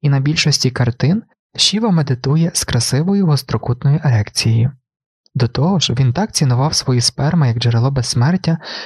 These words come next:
що за віруванням індусів міг упродовж сотні років доводити до безмежного екстазу свою жінку Парваті, при цьому ніколи, жодного разу не еякулюючи. Це, власне, тому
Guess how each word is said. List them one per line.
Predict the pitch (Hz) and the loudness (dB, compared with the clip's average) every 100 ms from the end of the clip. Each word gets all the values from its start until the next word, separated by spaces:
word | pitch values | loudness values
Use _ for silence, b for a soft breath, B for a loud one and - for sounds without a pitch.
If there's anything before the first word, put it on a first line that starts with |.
| B | B
що | - 127 | -4 -2
за | 123 | -2
віруванням | 131 190 196 185 180 | 0 0 2 2 2
індусів | 151 135 123 180 - 190 - B B | 0 0 0 0 0 -2 -6 B B
міг | 156 - | -2 -2
упродовж | 151 151 139 135 - | -4 -2 -2 0 0
сотні | - 208 262 226 | -2 -2 0 0
років | 120 - 123 | 0 -2 -4
доводити | 120 123 143 147 143 | -2 0 0 0 0
до | 127 | -2
безмежного | 120 117 131 185 196 202 | -2 0 0 0 2 0
екстазу | 196 - 127 120 135 - B B | -2 -4 -2 0 0 -4 B B
свою | - 131 127 | -4 0 0
жінку | 117 143 202 - | 2 0 0 -2
Парваті, | - 160 120 107 - - - _ _ - | -2 -2 0 -2 -4 -6 -8 _ _ -6
при | 131 | -4
цьому | 123 131 123 | 0 0 2
ніколи, | 120 120 120 147 123 - B B | 2 0 0 2 0 -4 B B
жодного | 143 180 233 185 | -2 0 0 2
разу | 123 131 156 | 2 0 -2
не | - 139 175 - | 0 0 0 -2
еякулюючи. | 156 160 160 156 131 117 - - 147 - _ _ _ _ _ _ _ | 0 0 0 0 2 0 -2 -4 -6 -10 _ _ _ _ _ _ _
Це, | - | -6
власне, | 131 131 123 135 | -2 -2 -2 -2
тому | 123 123 127 160 | 0 2 2 2